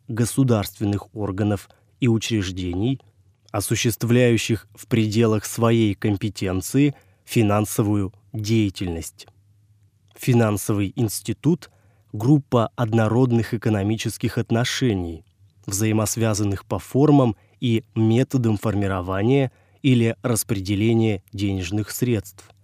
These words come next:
из которых состоит финансовая система.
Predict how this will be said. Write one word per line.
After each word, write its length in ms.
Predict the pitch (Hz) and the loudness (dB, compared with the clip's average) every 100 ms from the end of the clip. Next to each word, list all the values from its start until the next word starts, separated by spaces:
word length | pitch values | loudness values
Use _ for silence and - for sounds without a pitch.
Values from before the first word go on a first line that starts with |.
| _ _ _ _ _ | _ _ _ _ _
из 180 | - - | -6 -4
которых 420 | 113 - 156 165 | -4 2 2 2
состоит 720 | - 123 - 98 95 113 - _ _ _ | 0 -4 -4 -4 -4 -4 -8 _ _ _
финансовая 840 | - 107 95 95 - 98 95 92 - | -2 0 0 -4 -6 -4 -4 -6 -10
система. 800 | - 110 - - 113 92 82 | -8 -8 -8 -4 -2 -2 -6